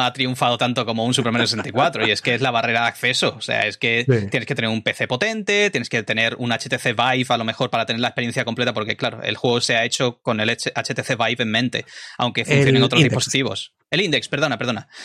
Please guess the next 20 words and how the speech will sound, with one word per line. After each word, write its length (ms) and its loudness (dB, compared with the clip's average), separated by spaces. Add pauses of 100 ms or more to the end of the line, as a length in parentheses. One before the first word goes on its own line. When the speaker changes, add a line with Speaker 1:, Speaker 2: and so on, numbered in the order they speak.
(180)
Speaker 1:
El 120 -2
Index. 480 -4
Eh, 600 2
y 100 2
evidentemente 680 0
funciona 380 -2
con 140 -4
otros 220 -2
dispositivos, 480 0
pero 180 -2
no 200 -2
tan 300 -4
bien, 300 0
a 60 -2
lo 60 0
mejor, 240 -4
como 180 -4
el 60 2
otro, 260 -2
¿no? 160 -2